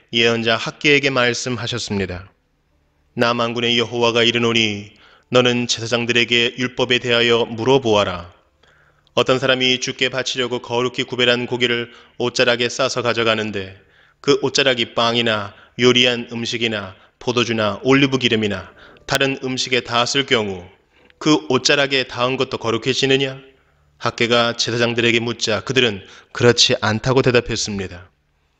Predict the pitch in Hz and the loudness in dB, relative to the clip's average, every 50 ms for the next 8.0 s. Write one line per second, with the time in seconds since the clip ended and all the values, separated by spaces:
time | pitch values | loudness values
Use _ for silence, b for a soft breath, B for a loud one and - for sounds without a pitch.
0 | _ _ _ _ _ _ - 160 151 - 160 170 160 151 147 - 165 147 139 127 | _ _ _ _ _ _ -8 -6 -2 0 2 2 2 0 0 -4 -4 -2 -2 -2
1 | 123 117 - 117 107 101 98 92 90 92 92 _ _ _ _ _ _ b b b | -2 -2 -4 -6 -8 -8 -8 -10 -12 -18 -20 _ _ _ _ _ _ b b b
2 | b b b - - 147 - - 147 143 139 135 135 135 139 127 131 127 127 127 | b b b -2 -2 0 2 2 2 2 2 2 2 2 2 2 2 2 2 2
3 | 127 120 - 127 120 - 123 120 120 123 123 123 120 127 123 117 131 123 123 120 | 2 0 0 -2 -2 0 0 0 2 4 2 2 2 0 -2 -2 0 0 2 2
4 | 117 113 110 110 - 127 127 123 131 127 - 135 127 117 127 123 120 120 120 113 | 2 0 -2 -2 -2 -2 2 2 2 2 2 2 2 4 4 2 2 2 0 0
5 | 117 110 - - 151 151 143 147 143 139 127 120 117 113 110 110 98 92 92 98 | -2 -2 -2 -4 -2 -2 0 0 0 0 -2 -2 -2 -4 -6 -8 -8 -10 -12 -18
6 | b b b b b b b b - - 127 135 135 135 - 123 123 120 117 - | b b b b b b b b -8 -2 2 2 2 4 4 4 4 4 4 2
7 | - 117 107 98 95 - - 110 110 113 117 120 120 127 127 127 131 131 131 127 | 0 -2 -2 -4 -4 -4 -2 2 4 4 4 4 4 4 2 4 2 2 0 -2